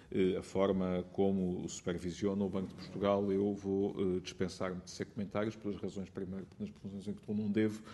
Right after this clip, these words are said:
segundo, nas funções em que estava tenho um conflito de interesse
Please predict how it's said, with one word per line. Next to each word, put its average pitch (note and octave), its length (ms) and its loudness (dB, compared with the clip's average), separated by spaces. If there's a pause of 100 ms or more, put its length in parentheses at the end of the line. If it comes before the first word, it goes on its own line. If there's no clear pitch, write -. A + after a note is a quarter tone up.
(180)
segundo, G#2 420 4
nas G#2+ 100 8
funções G#2 360 2
em G2 80 2
que - 80 -6
estava G#2 280 0
tenho G#2 220 2
um G2 40 2
conflito - 420 -4
de G2+ 80 0
interesse F#2+ 440 0